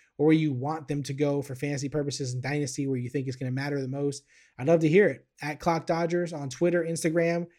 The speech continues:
Send it my way. Maybe we'll s-, you know, see who hits it <laughs> on the next episode. Hopefully by the next episode they're signed and we could, you know, see who, who got it right. But, um, if you need to reach out,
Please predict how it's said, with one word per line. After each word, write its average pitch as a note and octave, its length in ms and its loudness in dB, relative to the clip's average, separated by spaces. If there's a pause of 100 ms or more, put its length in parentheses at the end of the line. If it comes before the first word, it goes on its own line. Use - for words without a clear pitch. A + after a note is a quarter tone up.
(120)
Send F3+ 220 6
it F3+ 40 4
my E3 160 4
way. E3 300 8
Maybe D#3+ 220 2
we'll D#3+ 120 4
s-, - 200 -2
you F3 120 -2
know, C#3 240 -2 (340)
see - 220 2
who E3 60 8
hits F3 260 4
it F#3 180 0 (160)
<laughs> - 200 -4
on F3+ 100 6
the E3 80 4
next E3 200 2
episode. E3 400 6
Hopefully G#3 260 4
by E3 80 6
the D3+ 80 2
next C#3+ 140 -2
episode C#3+ 260 0
they're B2+ 120 -4
signed D3 280 -4
and B2+ 80 -6
we B2+ 80 -4
could, B2 240 -8
you D3+ 100 -8
know, C3 120 -8
see C3 180 -6
who, B2+ 160 -2 (100)
who C#3+ 80 -8
got C3+ 160 -4
it B2+ 80 -12
right. C3 300 -8
But, C3+ 240 -2 (440)
um, B2+ 280 -4
if C3+ 120 -8
you D#3 60 -2
need D#3+ 120 2
to D#3 80 2
reach D3+ 220 4
out, D#3+ 280 2